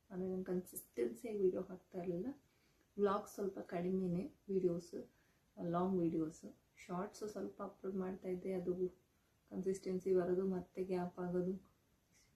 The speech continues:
ಏನಂತಾರೆ ಶಾರ್ಟ್ಸ್ ವಿಡಿಯೋನೇ ಮಾಡೋಕ್ಕೆ ಟೈಮ್ ಆಗ್ತಾಯಿರಲಿಲ್ಲ, ಹಂಗೆ ಆಗ್ಬಿಡ್ತಾ ಇತ್ತು. ಯಾಕಂದರೆ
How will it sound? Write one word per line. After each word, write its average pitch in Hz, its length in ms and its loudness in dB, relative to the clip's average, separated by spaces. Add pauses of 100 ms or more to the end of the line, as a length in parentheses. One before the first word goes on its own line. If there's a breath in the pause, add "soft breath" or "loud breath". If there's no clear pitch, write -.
ಏನಂತಾರೆ 175 400 -2
ಶಾರ್ಟ್ಸ್ 185 440 -8
ವಿಡಿಯೋನೇ 220 300 2
ಮಾಡೋಕ್ಕೆ 185 360 0
ಟೈಮ್ 170 220 -2
ಆಗ್ತಾಯಿರಲಿಲ್ಲ, 165 460 -6
ಹಂಗೆ 170 300 -4
ಆಗ್ಬಿಡ್ತಾ 175 440 -8
ಇತ್ತು. 180 260 -12
ಯಾಕಂದರೆ - 1200 -4